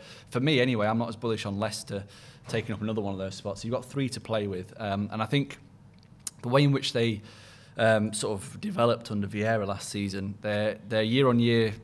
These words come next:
expected goal improvement was plus nought point nine two per game. So from Hodgson to Vieira, they were basically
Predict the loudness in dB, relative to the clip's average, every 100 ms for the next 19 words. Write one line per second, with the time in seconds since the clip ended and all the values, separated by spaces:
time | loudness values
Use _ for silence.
0 | -8 -6 -4 -4 -4 2 2 2 0 -4
1 | -4 -4 -6 -8 -6 -4 -2 -2 -2 -6
2 | -4 -2 -2 -2 -4 -2 -2 -2 -2 0
3 | -2 -4 -12 -20 -14 -2 0 0 0 2
4 | 2 0 -2 -2 -4 -2 0 2 2 0
5 | -2 -2 0 -2 -4 -10